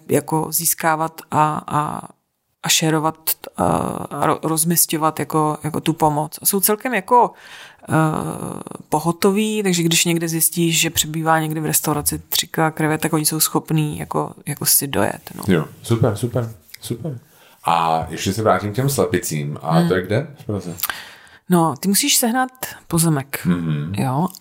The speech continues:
Speaker 1: A v základních hodnotách tý, tý, celý tý aktivity je, že je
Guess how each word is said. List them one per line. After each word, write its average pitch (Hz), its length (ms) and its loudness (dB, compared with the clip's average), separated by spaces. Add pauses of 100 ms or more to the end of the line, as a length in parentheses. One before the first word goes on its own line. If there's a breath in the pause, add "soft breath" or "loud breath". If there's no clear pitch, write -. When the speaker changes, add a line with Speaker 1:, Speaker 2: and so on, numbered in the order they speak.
Speaker 1:
A 160 100 2
v 147 100 -8
základních 175 640 2
hodnotách 202 680 0 (160)
tý, 156 300 2 (720 loud breath)
tý, 151 840 0
celý 175 240 -2
tý - 160 -4
aktivity 196 500 0
je, 185 460 2 (160)
že 170 200 2
je 170 540 2